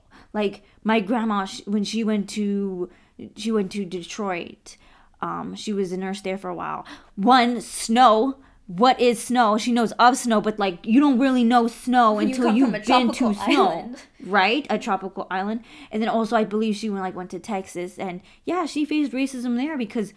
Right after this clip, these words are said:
Speaker 1: I'm not listening to this
Speaker 2: Doctor.
Speaker 1: horrible, horrible words that they're calling my grandma. N-,
Speaker 2: Yeah.
Speaker 1: nurse.
Speaker 2: And their colleagues, too.
Speaker 1: Yeah,
Speaker 2: That's
Speaker 1: like, they call her these things. And I know my grandma worked her way up to a case manager, and some doctors didn't take her seriously, but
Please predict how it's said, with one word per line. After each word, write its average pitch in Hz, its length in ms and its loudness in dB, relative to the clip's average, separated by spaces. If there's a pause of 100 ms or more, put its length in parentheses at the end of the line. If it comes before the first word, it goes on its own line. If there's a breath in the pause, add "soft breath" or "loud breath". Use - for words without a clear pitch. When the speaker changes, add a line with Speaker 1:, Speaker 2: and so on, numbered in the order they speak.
(160 soft breath)
Speaker 1:
I'm 196 160 -6
not 196 200 0
listening 202 420 -2
to 208 180 -6
this 196 420 -2 (1120 soft breath)
Speaker 2:
Doctor. 180 440 -10
Speaker 1:
horrible, 202 600 4
horrible 196 400 0
words 190 320 0
that 190 80 -6
they're 196 120 -4
calling 190 320 -4
my 185 140 -4
grandma. 175 500 -4 (140)
N-, 185 260 -6
Speaker 2:
Yeah. - 40 -20 (180)
Speaker 1:
nurse. 202 720 0
Speaker 2:
And 240 80 -16
their 233 80 -16
colleagues, 233 680 -10
too. 262 320 -14
Speaker 1:
Yeah, 262 200 2
Speaker 2:
That's 208 140 0
Speaker 1:
like, - 80 -18 (160 soft breath)
they 233 100 -2
call 277 300 -2
her 320 120 -2
these 214 220 -4
things. 170 200 -12
And 262 120 0
I 285 80 4
know 302 120 2
my 269 160 4
grandma 254 300 2
worked 233 280 0
her 254 60 -6
way 233 120 0
up 220 80 -4
to 220 120 -4
a 196 40 -2
case 247 280 -4
manager, 190 400 -6 (240 loud breath)
and 190 100 -10
some 277 140 -4
doctors 294 340 -4
didn't 247 180 -2
take 247 160 -6
her 240 80 -4
seriously, 269 480 -4
but 185 260 -6